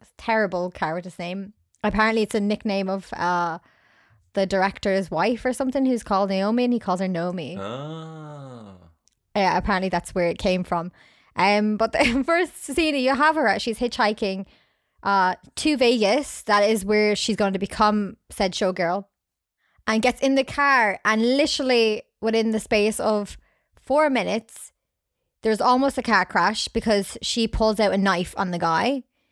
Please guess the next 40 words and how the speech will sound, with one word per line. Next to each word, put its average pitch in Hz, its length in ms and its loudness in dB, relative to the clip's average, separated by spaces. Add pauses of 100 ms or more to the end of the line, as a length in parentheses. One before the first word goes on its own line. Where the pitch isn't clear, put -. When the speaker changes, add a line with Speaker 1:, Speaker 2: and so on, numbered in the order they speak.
(400)
Speaker 1:
uh, 196 240 4
because 202 280 0
he 214 60 2
hits 196 280 -4
on 175 160 -4
her, 240 260 -2 (300)
and 185 120 -8
she's 180 180 -4
having 175 200 -2
none 185 140 -4
of 202 80 0
that. 175 300 -2 (840)
He 330 160 -2
almost, 233 320 2
he 294 320 2
then 226 540 2
gets 208 200 -2
really 240 160 2
angry 254 300 2
at 185 80 4
her 208 160 2
'cause 220 140 -2
how 240 120 2
dare 247 220 2
she 226 140 -4
pull 214 140 0
a 202 40 0
knife 202 220 0
out 202 100 2
at 190 120 0
him 196 160 -2
when 190 120 -4
he 196 240 -2
was, 190 180 -4
like, 180 160 0
being 185 140 -6
a 180 60 -4
creep 208 260 -2
on 170 120 -2
her. 185 300 -4